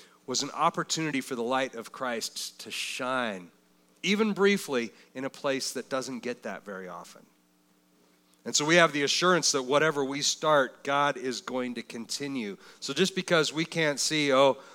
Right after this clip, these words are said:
I, I, I shared the gospel with somebody, and I don't know if they got it or not, and then we left, and now we're not there, so we can't finish that work,"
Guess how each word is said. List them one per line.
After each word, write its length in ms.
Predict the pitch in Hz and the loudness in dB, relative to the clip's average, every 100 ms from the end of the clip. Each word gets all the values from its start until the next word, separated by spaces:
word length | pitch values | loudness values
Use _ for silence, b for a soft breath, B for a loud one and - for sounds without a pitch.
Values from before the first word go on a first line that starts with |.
| B B | B B
I, 140 | - 139 | -4 -4
I, 360 | - 139 131 120 | -2 -2 0 -2
I 40 | |
shared 300 | 117 180 175 | 0 2 2
the 60 | 147 | 4
gospel 420 | 156 151 - 147 | 6 6 2 0
with 80 | 131 | 2
somebody, 540 | 151 139 143 139 139 | 2 4 4 4 4
and 100 | 120 | 2
I 100 | 156 | 2
don't 120 | 147 | 2
know 120 | 131 | 2
if 80 | 120 | 0
they 120 | 117 | -2
got 260 | 110 123 127 | 0 2 2
it 100 | 110 | 0
or 120 | 107 | -4
not, 380 | 113 123 123 107 | 0 2 2 0
and 100 | 117 | -6
then 120 | 135 | -4
we 100 | 135 | -4
left, 340 | 120 123 120 104 | 0 0 -2 -4
and 100 | 123 | -2
now 160 | 147 | 0
we're 80 | 143 | 0
not 240 | 123 117 | -2 -4
there, 240 | 113 120 113 | -2 -2 -2
so 160 | - | -6
we 80 | 98 | -12
can't 300 | - 160 147 | -10 -8 -8
finish 300 | - 135 - | -10 -10 -10
that 200 | 117 110 | -10 -10
work," 260 | 120 113 | -6 -8